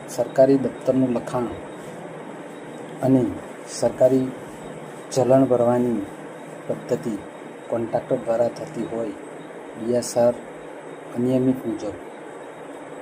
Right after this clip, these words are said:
અને પચીસથી ત્રીસ ટકા સર્ટિફિકેટ ન બનાવેલ હોય અને જે બનાવેલ હોય તે આજે પંદર વર્ષથી ગામડાઓના વેપારીઓને અને શહેરીના,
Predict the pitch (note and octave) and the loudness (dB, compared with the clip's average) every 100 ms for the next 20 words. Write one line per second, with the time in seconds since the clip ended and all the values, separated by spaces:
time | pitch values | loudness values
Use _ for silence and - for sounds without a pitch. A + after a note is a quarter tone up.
0 | - - - - A#2+ A#2 G2+ - - - | -14 -14 -14 -8 -2 -2 -2 -6 -10 -12
1 | - - - - - - - - - - | -12 -12 -12 -12 -14 -14 -12 -12 -12 -6
2 | B2 - C3+ - C3 A#2 C3 B2 - B2+ | -6 -2 -2 0 0 0 -4 -4 2 4
3 | A#2+ - G#2 B2 A#2+ A2+ B2 G#2+ A2+ A2+ | 4 2 -4 -4 -2 -2 0 0 0 0
4 | A#2 A#2 A#2 A2 A2 - - - - - | 0 0 -2 -2 -6 -8 -12 -12 -12 -12
5 | - - - - - - - C3 C#3 C#3 | -12 -12 -12 -12 -14 -14 -2 8 8 10
6 | C#3 B2+ B2+ B2+ C3+ B2+ B2 B2+ G#2 - | 10 10 8 8 8 8 8 8 6 -10
7 | - - - - - - - - - C3 | -14 -14 -14 -14 -14 -14 -14 -14 2 8
8 | C3 B2+ B2+ - A#2+ B2+ C3 C3 B2+ - | 8 8 0 2 2 6 8 6 4 -2
9 | A#2 F#2+ - - - - - - - - | -8 -8 -10 -14 -14 -14 -14 -14 -14 -14
10 | - - - - - - - - - - | -14 -14 -14 -14 -14 -14 -14 -14 -14 -14
11 | - - A2+ A#2 A#2+ B2+ C3 C3 C3 C3 | -14 -10 -4 0 8 10 10 8 6 4
12 | A#2+ C3 B2+ C3+ C3+ C#3 B2+ A#2+ A#2+ - | 4 4 6 6 8 6 4 0 0 0
13 | B2 A#2 B2 B2+ B2+ F#2+ | 0 2 2 2 0 -2